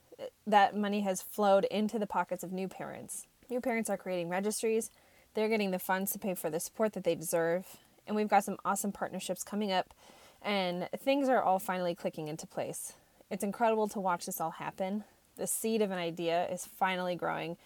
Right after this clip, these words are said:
and parents now have a way to make it super easy to ask for and receive the cash to pay for the support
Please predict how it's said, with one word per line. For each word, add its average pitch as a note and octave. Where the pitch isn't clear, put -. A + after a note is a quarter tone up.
and G3+
parents G3+
now F#3
have G3+
a G3+
way E3
to F3+
make E3+
it -
super F#3+
easy F3+
to -
ask E3+
for G#3+
and G3
receive F#3+
the E3+
cash F#3
to -
pay F3
for D#3
the E3
support -